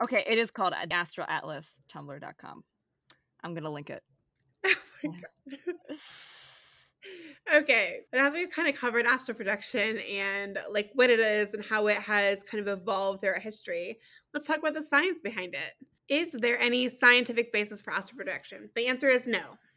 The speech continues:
Speaker 2: Just straight up no. There is no scientific evidence that a person can separate their psyche from their physical body and project into another realm.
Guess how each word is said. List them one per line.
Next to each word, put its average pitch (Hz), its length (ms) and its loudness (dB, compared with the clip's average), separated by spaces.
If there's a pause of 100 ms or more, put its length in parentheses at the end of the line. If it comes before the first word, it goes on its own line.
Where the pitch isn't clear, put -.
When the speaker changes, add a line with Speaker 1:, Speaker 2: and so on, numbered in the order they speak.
(160)
Speaker 2:
Just - 180 -12
straight 240 200 2
up - 160 0
no. - 80 -14 (600)
There 233 120 6
is 226 160 2
no 240 260 4
scientific 226 520 0
evidence 202 640 -8 (320)
that 220 100 -2
a 220 40 -6
person 214 340 -4
can 208 180 -8
separate 185 380 0
their 180 120 0
psyche 170 380 -2 (180)
from 190 160 -8
their 190 100 -6
physical 190 340 -12
body 262 480 2 (340)
and 220 220 0
project 196 360 -2
into 214 220 -6
another 233 240 -2
realm. - 340 -10